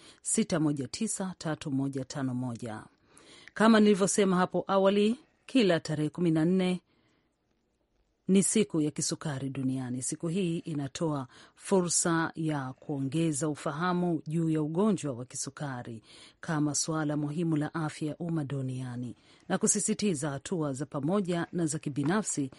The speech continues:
zinazohitajika ili kuboresha, kuzuia, utambuzi na usimamizi wa hali hiyo.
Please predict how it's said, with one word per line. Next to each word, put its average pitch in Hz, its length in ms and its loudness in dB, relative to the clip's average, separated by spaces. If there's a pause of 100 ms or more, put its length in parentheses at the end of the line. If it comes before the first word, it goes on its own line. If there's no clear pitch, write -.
(220)
zinazohitajika 165 1000 0
ili 170 220 -4
kuboresha, 170 720 -4 (340)
kuzuia, 156 720 -2
utambuzi 160 880 -4
na 165 140 -4
usimamizi 156 720 -2
wa 127 100 -8
hali 127 220 -12
hiyo. 127 340 -10